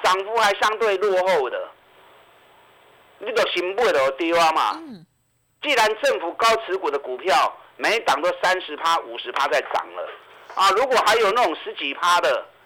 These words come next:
Speaker 1: 啊，你就免惊伊啊。你看我们昨天买的那一档，
Speaker 2: 嗯哼。
Speaker 1: 九十六块钱跌到四十八块钱，哎，不是澳公司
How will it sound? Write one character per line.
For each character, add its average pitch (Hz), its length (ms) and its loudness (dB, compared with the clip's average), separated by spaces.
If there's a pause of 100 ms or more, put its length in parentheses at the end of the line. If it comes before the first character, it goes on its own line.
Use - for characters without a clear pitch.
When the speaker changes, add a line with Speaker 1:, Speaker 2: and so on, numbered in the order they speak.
(240)
Speaker 1:
啊， 190 100 2
你 214 80 4
就 151 140 2
免 156 260 -2
惊 151 100 -6 (280)
伊 143 60 -8
啊。 143 200 -2 (1000)
你 - 80 -14
看 247 100 4
我 214 60 4
们 180 80 -4
昨 180 120 2
天 202 320 0 (440)
买 139 120 0
的 151 100 0
那 180 120 0
一 175 40 -2
档， 113 200 0 (220)
Speaker 2:
嗯 226 120 -12
哼。 269 260 -14 (1200)
Speaker 1:
九 190 80 0 (100)
十 - 80 -2
六 254 200 2
块 233 240 4
钱 156 460 0 (120)
跌 180 140 2
到 208 200 4 (120)
四 214 120 -10
十 170 100 -12
八 170 220 0
块 165 260 0
钱， 104 300 -8 (680)
哎， 151 100 2
不 139 160 -10
是 139 120 -10
澳 165 200 2
公 135 260 -6
司 139 140 -12